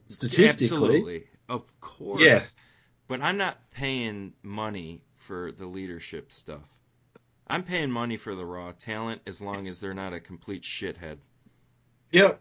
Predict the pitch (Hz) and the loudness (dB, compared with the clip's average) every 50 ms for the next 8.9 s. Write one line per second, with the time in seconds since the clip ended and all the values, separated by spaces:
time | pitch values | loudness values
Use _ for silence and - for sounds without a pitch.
0 | _ - 156 151 160 160 165 160 147 143 151 147 143 123 - - - 139 139 131 | _ 4 8 10 12 12 12 10 10 10 10 8 8 6 2 -2 0 2 2 2
1 | 131 - 160 147 - - 143 131 135 143 147 143 - 147 131 127 - 139 131 131 | 4 2 2 2 8 8 8 10 10 10 8 8 4 -4 -6 -2 0 2 4 4
2 | 127 123 120 123 123 120 117 113 113 110 - _ _ _ _ _ _ _ _ _ | 4 2 2 4 6 8 10 10 8 6 4 _ _ _ _ _ _ _ _ _
3 | _ _ _ - 175 175 160 151 180 170 180 175 165 165 180 185 220 277 - - | _ _ _ 4 6 6 6 6 4 6 6 6 6 6 8 6 6 6 2 -10
4 | _ _ _ _ _ - - 139 127 - - _ _ _ _ - 135 131 127 123 | _ _ _ _ _ -10 -4 -4 -4 -4 -6 _ _ _ _ 6 8 8 8 8
5 | - 113 110 120 123 131 127 127 - - - 151 151 151 143 131 135 - 151 147 | 4 -6 -6 4 6 8 8 8 4 6 12 12 12 12 12 12 8 6 6 8
6 | 143 143 143 139 135 131 127 127 117 - - - 139 131 - - - 117 113 117 | 10 10 10 10 8 6 6 4 4 2 2 2 2 2 2 0 4 6 8 8
7 | 113 117 104 - - _ _ _ _ _ _ _ _ - 127 131 131 139 147 147 | 8 6 4 0 -2 _ _ _ _ _ _ _ _ 4 6 10 12 12 10 10
8 | 139 147 139 131 - 147 131 120 120 123 127 123 - - 104 92 90 - | 8 4 4 4 2 0 2 4 4 4 2 2 0 -4 -4 -4 -6 -12